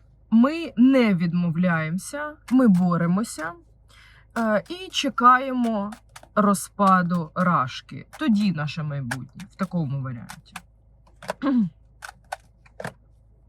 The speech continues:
Варіант номер один. Ми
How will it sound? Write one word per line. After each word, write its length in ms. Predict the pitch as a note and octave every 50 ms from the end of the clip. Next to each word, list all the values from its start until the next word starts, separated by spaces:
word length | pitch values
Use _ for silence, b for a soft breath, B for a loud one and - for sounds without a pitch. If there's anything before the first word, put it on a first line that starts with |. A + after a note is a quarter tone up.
| _ - - - _ _ - - _ _ _ _ - _ _ _ _ _ _ _ _ _ - - - - _ _ _ _ _ - - - - - - - - b b b b b b b b _ _ _ _ - -
Варіант 520 | G3 G3 A3+ C4+ F#4+ A#4 A4 G#4 - - - - - -
номер 540 | G#3+ A3+ C4 D4+ D#4+ D4+ D#4 D4 C4 A#3 -
один. 540 | A#3+ A#3+ G#3 F#3 A#3 A#3 G#3 F3+ E3+ D#3+ D#3 B B B B B B B B - - - - - - - - _ _ _ _ _ _ _ _ _ -
Ми 180 | A3+ B3 C#4+